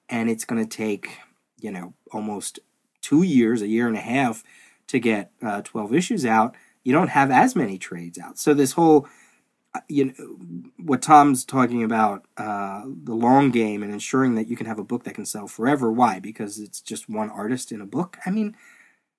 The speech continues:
I, maybe collectors really feel that way, but I don't know if the general pop-, populace does. I don't know. I don't know if they care about that.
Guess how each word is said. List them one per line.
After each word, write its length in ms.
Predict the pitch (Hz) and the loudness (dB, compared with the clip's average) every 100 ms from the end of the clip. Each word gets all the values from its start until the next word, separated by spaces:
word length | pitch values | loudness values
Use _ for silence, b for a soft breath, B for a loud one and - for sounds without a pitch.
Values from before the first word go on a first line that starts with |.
| _ _ - 117 | _ _ -14 -4
I, 160 | 180 - | -4 -2
maybe 300 | 185 214 247 | 4 6 6
collectors 600 | - 160 147 185 220 127 | 4 4 4 4 0 2
really 300 | 127 107 104 | 2 2 -2
feel 300 | - 110 101 | -4 -6 -6
that 260 | 101 95 110 | -10 -10 -12
way, 320 | 95 92 92 | -12 -12 -14
but 300 | 123 104 95 _ _ _ - | -12 -14 -14 _ _ _ -8
I 80 | 113 | -4
don't 160 | 120 | -4
know 100 | 101 | -4
if 100 | 92 | -10
the 120 | - | -16
general 420 | 87 - 98 95 87 | -16 -14 -14 -14 -16
pop-, 380 | - 101 - | -12 -12 -12
populace 460 | - 95 - 82 - | -14 -14 -14 -18 -18
does. 280 | 85 - - | -18 -20 -20
I 80 | 98 | -16
don't 160 | 92 | -14
know. 160 | 85 _ _ _ | -16 _ _ _
I 100 | 104 | -14
don't 140 | 98 | -10
know 80 | 98 | -10
if 100 | 92 | -12
they 120 | 92 | -14
care 220 | - 98 90 | -14 -12 -12
about 280 | 82 78 | -14 -20
that. 180 | 78 - | -20 -20